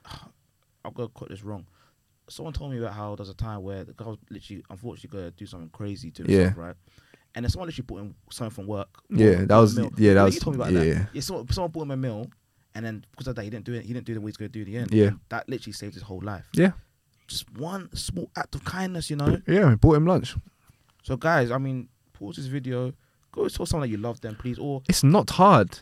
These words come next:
Speaker 1: it's not hard, and it's free.
Speaker 2: It's free as well. You don't even have to give money at, at a takeaway.
Speaker 1: You don't have to.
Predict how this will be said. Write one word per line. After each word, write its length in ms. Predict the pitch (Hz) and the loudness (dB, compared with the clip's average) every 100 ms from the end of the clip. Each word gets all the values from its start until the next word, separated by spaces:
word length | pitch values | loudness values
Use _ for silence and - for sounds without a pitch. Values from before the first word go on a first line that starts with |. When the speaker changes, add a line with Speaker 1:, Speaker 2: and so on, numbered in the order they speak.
| _ | _
Speaker 1:
it's 120 | 151 | -6
not 120 | 143 156 | -4 -2
hard, 200 | 170 147 | -2 -4
and 60 | |
it's 100 | 139 | -6
free. 400 | - - 180 110 _ | -8 -10 -8 -10 _
Speaker 2:
It's 160 | 165 - | 4 4
free 500 | - - 185 214 160 | 2 4 8 10 10
as 160 | 120 | 10
well. 220 | 156 175 135 | 6 8 10
You 60 | |
don't 80 | 190 | 10
even 120 | 180 | 8
have 140 | 196 - | 6 2
to 100 | 165 | 4
give 140 | 156 | 6
money 260 | 151 143 131 | 8 8 6
at, 180 | 110 85 | 4 2
at 160 | 107 | 0
a 40 | 117 | 4
takeaway. 540 | 156 131 117 98 78 | 4 6 4 4 2
Speaker 1:
You 80 | 139 | -6
don't 120 | 113 | -12
have 220 | 180 - | -12 -14
to. 240 | 135 107 | -12 -12